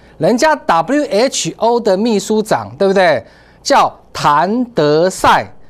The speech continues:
下面谭迪赛，我别讲哦。就后来我今天去请教我的朋友，他台语讲得蛮好的，他说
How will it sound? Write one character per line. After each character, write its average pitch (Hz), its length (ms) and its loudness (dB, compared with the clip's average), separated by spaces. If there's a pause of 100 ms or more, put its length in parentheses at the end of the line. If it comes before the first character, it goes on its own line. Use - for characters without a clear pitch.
(500)
下 - 160 0
面 349 140 0
谭 254 280 2
迪 247 220 0
赛， 208 380 2
我 180 100 0
别 180 160 0
讲 175 260 0 (140)
哦。 131 580 0 (600)
就 196 180 2
后 208 120 2
来 175 100 4
我 139 120 0
今 135 120 -2
天 196 80 0
去 202 100 0
请 - 180 -6
教 170 140 2
我 143 80 2
的 135 80 0
朋 147 240 -4
友， 143 160 0
他 175 200 0
台 147 260 -4
语 170 160 2
讲 104 240 -6
得 113 80 -4
蛮 120 200 -2
好 135 240 -4
的， 107 120 -6
他 156 120 0
说 175 140 -2